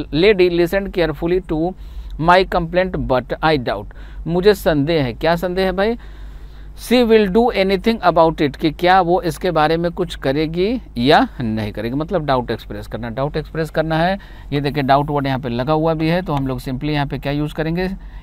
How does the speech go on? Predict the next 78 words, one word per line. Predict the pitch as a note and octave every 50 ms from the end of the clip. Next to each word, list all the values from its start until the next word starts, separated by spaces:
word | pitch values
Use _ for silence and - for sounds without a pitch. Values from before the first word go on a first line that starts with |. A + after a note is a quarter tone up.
| -
ये | B2+ B2
जो | B2 B2+
सी | A#2+ - D3+ D#3+
लिखा | E3+ E3+ E3 - F3
हुआ | E3+ F3 F#3+
है | E3+ C#3+
इसके | C#3 - - D#3+
पहले | D#3 D3+ C#3 C3+ C#3
हम | C3+ C#3
लोग | C3 B2
यूज़ | B2+ C#3 D#3 E3 -
करेंगे | - D3 C#3+ C3+ B2 A2
वेदर। | G2+ A2+ G#2+ G#2 G#2 A#2 A2
क्या | - - C3
यूज़ | C#3 C#3+ D3+ C#3+ -
करेंगे? | E3+ D3+ D#3+ E3 F3+ G3+
तो | G3 -
हम | D3 C3+ B2+
लोग | B2 A#2+ A#2
यूज़ | B2 C3 B2+
करेंगे | - C#3 C3 C3+ D3+ F#3 G#3+ G#3 - - -
वेदर, | G#2 G2+ F#2 E2+ - C#2 D#2 - - - - - - - - - - - -
ठीक | - E3 E3
है, | F3+ D#3
बात | B2 C3 B2
समझ | B2 - C3 C3 B2+
में | C3 D3
आ | D#3
रही | D#3 E3+ F3
है? | E3+
क्या | E3+ E3
यूज़ | D3+ D3+ D#3 D#3 D3
करेंगे? | D#3 E3 E3 E3+ F#3+ G#3
तो | - F3
हम | D#3 C3+
लोग | B2+ B2+ B2+
यूज़ | C3 C3 -
करेंगे | - C#3+ D#3 E3 F#3 F#3 - - - B2
वेदर, | G#2+ G#2+ F2+ - - - - - - - - - - - -
ठीक | - E3 D#3+
है। | F3+ F3+ F#3 - - - - - - - -
अब | C#3+ D#3
ऊपर | D#3+ D#3 E3 G3 G3
वाले | F#3+ F3+ F#3 F3+
का | - F3+
आंसर | E3+ E3+ E3 F#3 F3
क्या | F3 F#3 F3
बन | F3+ F3+
गया | F3 F3 F3+ F3
था? | F3 F#3
तो | F3+ F3+ E3
ऊपर | D#3 D3+ E3 D3+
वाले | C#3+ C3+ C3 B2
का | - A#2+
आंसर | A#2 A#2 A2 B2 A2
ये | A2 B2 C#3+ C#3+
था, | - D#3 D#3
यहाँ | D#3 C#3+ C3 B2 A#2
when | B2 C3 C3 B2
की | C#3+
जगह | B2+ C3+ B2+ C#3 C3+
में | C3+ C3
क्या | B2+ C#3+
यूज़ | C#3+ D3 D#3 D#3 D3+
करना | - D#3+ D3+ D#3
होगा? | D#3+ D#3 E3 -
तो | - - C3
when | A#2 A#2+ B2 B2
की | A#2+ C3
जगह | C3 C3+ C3 D3
में | D3 D3 C3+
यूज़ | A#2+ A2+ A2+
करना | - - B2+ C3
होता | C3+ C3 -
है | D3+ A#2+ -
but, | G2 F#2 -
but | G2 G#2 A#2+ A#2+ -
to | E3 E3+